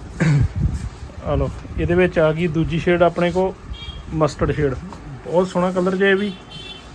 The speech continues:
ਇਹਦੇ ਵਿੱਚ ਵੀ ਸ਼ਿਪਿੰਗ ਜਿਹੜੀ ਜੇ ਫ੍ਰੀ ਜੇ, ਉਹ ਸੌਰੀ ਸ਼ਿਪਿੰਗ ਐਕਸਟਰਾ ਜੇ, ਫ੍ਰੀ ਨਹੀਂ, ਸੌਰੀ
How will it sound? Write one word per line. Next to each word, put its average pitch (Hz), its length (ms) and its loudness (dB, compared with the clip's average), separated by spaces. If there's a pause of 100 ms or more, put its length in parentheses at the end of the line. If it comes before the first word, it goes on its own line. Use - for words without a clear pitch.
ਇਹਦੇ 175 200 4
ਵਿੱਚ 214 220 6
ਵੀ 196 80 0
ਸ਼ਿਪਿੰਗ 196 320 -2
ਜਿਹੜੀ 196 180 4
ਜੇ 196 120 4
ਫ੍ਰੀ 170 280 0
ਜੇ, 202 200 2 (1400)
ਉਹ 175 60 -4
ਸੌਰੀ 180 280 8
ਸ਼ਿਪਿੰਗ 247 360 4
ਐਕਸਟਰਾ 202 360 6
ਜੇ, 190 100 4
ਫ੍ਰੀ 185 280 2
ਨਹੀਂ, 196 120 2
ਸੌਰੀ 165 260 2